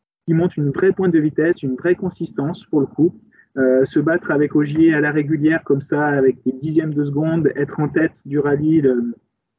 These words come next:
le vendredi soir, c'est, c'est pas rien du tout. Euh,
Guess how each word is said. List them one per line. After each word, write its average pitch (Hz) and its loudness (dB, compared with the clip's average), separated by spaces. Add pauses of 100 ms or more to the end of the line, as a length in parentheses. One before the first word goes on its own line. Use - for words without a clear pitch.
(180)
le 139 2
vendredi 139 0
soir, 156 -2
c'est, 120 0
c'est - -2
pas 139 -6
rien 156 -6 (120)
du 147 -4
tout. - -4 (640)
Euh, 113 0